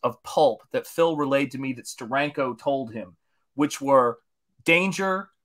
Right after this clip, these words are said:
mystery, and sexiness, have been removed from comics, and that is why they're failing. It's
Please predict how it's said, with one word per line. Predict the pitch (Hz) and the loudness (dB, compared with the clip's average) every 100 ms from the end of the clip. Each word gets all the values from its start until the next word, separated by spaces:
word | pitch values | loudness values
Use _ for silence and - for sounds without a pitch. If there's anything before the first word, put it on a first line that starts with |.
| _ _ _ - | _ _ _ -10
mystery, | 117 165 175 - 170 156 147 - - | 0 2 2 -2 -2 -2 -2 -6 -6
and | 135 | -6
sexiness, | 123 - 160 147 - 131 110 95 - - - _ _ _ - | -4 -2 2 2 0 -8 -8 -12 -14 -18 -18 _ _ _ 0
have | 156 143 | 0 2
been | 165 151 | -2 -2
removed | 143 139 147 190 226 226 - | -2 -2 -2 0 0 -2 -8
from | - 170 156 | -6 -4 -6
comics, | - 170 160 131 98 - - - _ _ _ 151 | -6 0 0 0 -8 -14 -18 -18 _ _ _ -6
and | 147 123 | -6 -2
that | 147 185 196 | 2 4 4
is | 175 139 | -2 -2
why | 143 151 147 | 4 6 4
they're | 135 131 | 0 -6
failing. | - - 143 127 117 101 | -8 -6 -4 -4 -6 -10
It's | 135 | -12